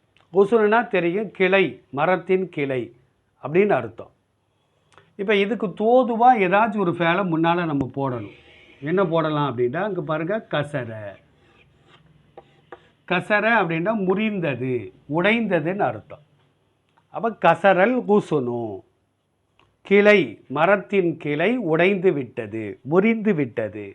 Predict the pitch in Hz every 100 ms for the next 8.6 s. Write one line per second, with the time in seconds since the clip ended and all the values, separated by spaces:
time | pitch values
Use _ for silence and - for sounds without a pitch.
0 | _ _ _ _ _ _ _ - 320 330
1 | 190 156 139 127 127 214 285 - _ _
2 | _ _ - 226 240 196 147 147 175 185
3 | 143 117 98 90 - _ _ _ _ _
4 | _ _ 160 233 220 233 190 190 170 156
5 | 147 160 190 165 156 185 147 135 123 135
6 | 202 285 - - - _ _ _ _ _
7 | _ _ _ _ - _ - 156 135 147
8 | 156 190 208 202 147